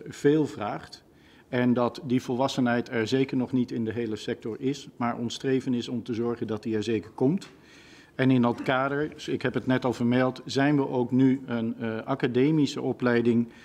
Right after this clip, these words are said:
eh, samen met de Universiteit van Maastricht, een academische opleiding voor trust officer is er gestart. Om juist te zorgen dat het beroep van trust officer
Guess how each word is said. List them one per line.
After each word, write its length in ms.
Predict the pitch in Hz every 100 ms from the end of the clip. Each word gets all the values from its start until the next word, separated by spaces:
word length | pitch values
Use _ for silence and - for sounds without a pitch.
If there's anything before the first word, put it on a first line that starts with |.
| - -
eh, 180 | - 120
samen 360 | 117 147 151 143
met 120 | 139
de 80 | 131
Universiteit 640 | 123 117 117 - 120 113
van 120 | - 113
Maastricht, 360 | 113 123 117
een 80 | 120
academische 520 | 113 117 135 139 131
opleiding 440 | 127 120 117 113 -
voor 160 | 104
trust 280 | - 156 -
officer 400 | 143 127 135 127
is 140 | 120
er 80 | 127
gestart. 460 | 113 - 123 117 - - - - -
Om 200 | 156 143
juist 360 | 127 147 190 -
te 80 |
zorgen 540 | 143 135 131 127 135 190 - - _
dat 220 | 120 127
het 160 | 120 107
beroep 420 | 120 117 165 190
van 280 | - 143 135
trust 320 | - 135 -
officer 500 | 123 117 - 117 117